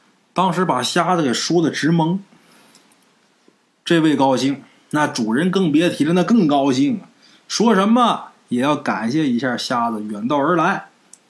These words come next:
要请他喝酒。哎，也邀请这能人异士一起。这能人异士这位专家呀，明显是不愿意，微微一笑，就说呀：“呃，自己还有别的事儿。”然后呢，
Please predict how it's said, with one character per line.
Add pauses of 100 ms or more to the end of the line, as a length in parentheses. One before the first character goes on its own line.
(200)
要
请
他
喝
酒。 (800)
哎， (680)
也
邀
请
这
能
人
异
士
一
起。 (1400)
这
能
人
异
士
这
位
专
家
呀， (480)
明
显
是
不
愿
意， (360)
微
微
一
笑， (180)
就
说
呀： (440)
“呃，
自
己
还
有
别
的
事
儿。” (320)
然
后
呢，